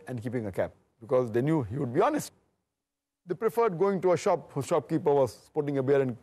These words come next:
wearing a cap. Unfortunately, nowadays, the whole label has changed. We find Muslims wearing cap, just to boss around, you know. And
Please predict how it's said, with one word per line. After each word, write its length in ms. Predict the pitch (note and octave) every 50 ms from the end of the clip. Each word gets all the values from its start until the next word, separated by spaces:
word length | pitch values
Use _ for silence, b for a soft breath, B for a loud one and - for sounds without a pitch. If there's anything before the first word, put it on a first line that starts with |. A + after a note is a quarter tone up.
| _
wearing 220 | D3 C3+ C#3 D#3 D3+
a 40 |
cap. 240 | C3 - A3+ A3+ - - _ _ _ _ _ _ _ _ _ _ _ _ _ _ -
Unfortunately, 720 | D4+ D4 A#3 - C#4+ C4+ B3 - A#3+ A3 F3+ - G#3+ F#3
nowadays, 580 | E3 F3 F3+ F3+ F3 D3+ D#3 E3 E3+ E3 - - _ _ _ _ _
the 60 | C#3 D3
whole 120 | E3 D#3
label 280 | C#3+ C#3+ D3 B2+ C#3 C3
has 120 | A#2+ A2
changed. 320 | - - C#3+ C#3 C3+ B2+
We 60 | B2 B2
find 260 | - - C3 B2 B2
Muslims 380 | C3 B2 - - C3 B2 A#2
wearing 340 | G#2+ A#2+ A#2 A#2 A2 G#2+ G2+ - _ _ _ _
cap, 240 | - C#3+ D#3+ D#3+ - _ _ _ _ _ _ _ B2+
just 160 | B2+ A2+ -
to 60 | C#3
boss 220 | G#2+ G3+ - A2 A#2
around, 260 | A#2 B2 C3+ G#3 G#3+ - _ _ _ _ _ _ _ -
you 60 | A2+
know. 180 | C3+ C#3+ C#3 - _ _ _ _ _ _ _ _ _ _
And 340 | C3 C3 C3 C3 B2+ A#2+ A#2